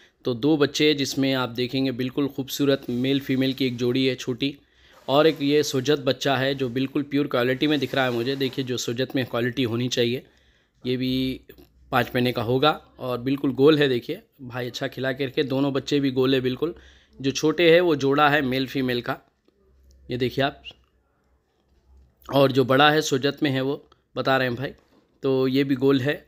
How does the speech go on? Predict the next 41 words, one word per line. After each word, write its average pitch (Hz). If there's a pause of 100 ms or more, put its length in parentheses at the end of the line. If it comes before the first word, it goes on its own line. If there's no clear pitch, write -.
और 131
ये 127 (100)
तीनों 165 (360)
एक 135
साथ 147
देना 139
है, 147
या 160
फिर 151
आप 135
ये 135
जोड़ा 139
अलग 143
ले 139
सकते 139
हैं 151
या 139
मेल 127
को 135
अलग 131
पूछ 135
सकते -
हैं, 170
लेकिन 143 (440)
तीनों 170
की 170
भाई 147
बारह 139
हज़ार 143
रुपये 139
उम्मीद 135
कर 139
रहे 139
हैं, 170 (520)
उसमें 135
कमी 131
पेशी 139
होगी 135 (680)
तो 151
आप 135
लोग 131